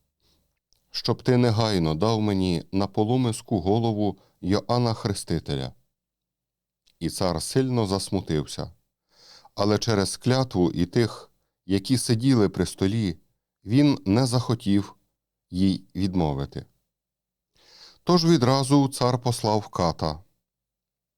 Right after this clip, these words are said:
наказавши принести його голову. Той пішов, відтяв його голову у в'язниці та приніс його голову на полумиску, дав дівчині,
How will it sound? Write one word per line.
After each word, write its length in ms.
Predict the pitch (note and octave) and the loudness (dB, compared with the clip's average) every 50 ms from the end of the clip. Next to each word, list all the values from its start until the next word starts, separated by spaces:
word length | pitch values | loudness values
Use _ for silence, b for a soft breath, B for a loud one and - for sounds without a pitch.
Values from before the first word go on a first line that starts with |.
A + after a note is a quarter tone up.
| _ _ _ _ _ _ _ _ _ _ - | _ _ _ _ _ _ _ _ _ _ -4
наказавши 720 | F2+ F2+ F2 - G2+ F2 F2 G2+ G#2 G2+ F#2 - G#2+ F#2+ | -4 -4 -2 -2 -2 -2 0 0 0 0 0 -2 -4 -2
принести 540 | - G2 G2 F#2 G#2+ A2+ A#2 A#2 - - G2 | -2 -2 0 0 0 0 -2 -2 -2 0 2
його 260 | F#2 F2+ F2+ G2 F2 | 2 2 2 0 0
голову. 520 | F2 F2 E2 D#2+ D2 C#2+ C2+ C#2 C#2+ C#2 _ _ _ _ _ _ _ _ _ _ _ _ _ _ _ _ _ _ _ _ | 2 0 0 0 0 -2 -4 -6 -8 -10 _ _ _ _ _ _ _ _ _ _ _ _ _ _ _ _ _ _ _ _
Той 220 | - C3+ C#3+ D3+ | -6 -4 -4 -4
пішов, 460 | C#3+ - B2 A2+ - - E2+ D2+ C#2+ - _ _ _ _ _ _ _ _ b b b b b b b b b | -4 -6 -6 -6 -2 -2 -2 -2 -2 -6 _ _ _ _ _ _ _ _ b b b b b b b b b
відтяв 520 | F2+ F#2+ B2 B2 - - D3+ C3+ A2 F#2+ F2 | 0 0 0 0 0 -2 0 0 2 2 2
його 300 | E2 D#2+ D2+ F2+ E2+ F2 | 2 0 0 0 0 2
голову 600 | G#2 B2+ D3 D3+ C#3 C3+ C3 B2+ C3 C3 - - | 4 4 4 4 2 2 2 2 2 0 0 -2
у 80 | - F#2+ | -4 -2
в'язниці 800 | F2 E2+ E2 D#2+ D#2+ F#2+ A2 B2 A#2+ - - B2 A#2+ A#2+ A#2+ A#2 A#2+ _ _ _ _ _ _ _ _ _ | 0 0 0 0 0 0 0 0 0 -2 -2 -2 0 0 -2 -4 -8 _ _ _ _ _ _ _ _ _
та 140 | - C3 C3 | -6 -6 -4
приніс 540 | - - D3 C3+ A#2 G#2 G2 F2 - - G2+ | 0 0 2 4 4 4 2 2 0 -2 -2
його 220 | F#2 F2 F2+ E2 | 0 0 0 0
голову 440 | F#2 G#2 A2+ A#2+ A#2 A2+ A2 A2 G#2 | 2 2 2 2 2 0 0 0 0
на 140 | F2+ F2 F#2+ | 0 0 -2
полумиску, 800 | - - F#2+ E2+ E2+ E2 D2+ D2+ C#2+ - - - - C#2+ - _ _ _ _ _ _ _ _ _ _ _ _ _ _ | -2 -2 -2 -2 0 -2 -2 -2 -4 -6 -10 -12 -12 -12 -12 _ _ _ _ _ _ _ _ _ _ _ _ _ _
дав 260 | - F2+ F2 D#2+ D2+ | -2 0 0 0 0
дівчині, 640 | D2 D2 D#2+ F2 D#2+ - - G2 F#2+ F#2+ F#2+ F#2+ G#2+ | -4 -4 -2 -2 -2 -2 -4 -2 -2 -2 -2 -4 -6